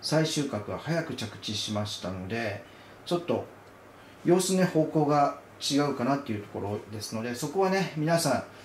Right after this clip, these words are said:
ちょっと注意して書くようにしてください。文字のね、大きさ、線の太い細い、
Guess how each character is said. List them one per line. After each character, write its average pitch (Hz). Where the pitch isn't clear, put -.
ち -
ょ -
っ -
と 131
注 156
意 107
し -
て 127
書 110
く 113
よ 107
う 98
に 90
し -
て -
く 92
だ 87
さ 110
い。 -
文 185
字 190
の 131
ね、 123
大 147
き -
さ、 147
線 160
の 127
太 165
い -
細 131
い、 107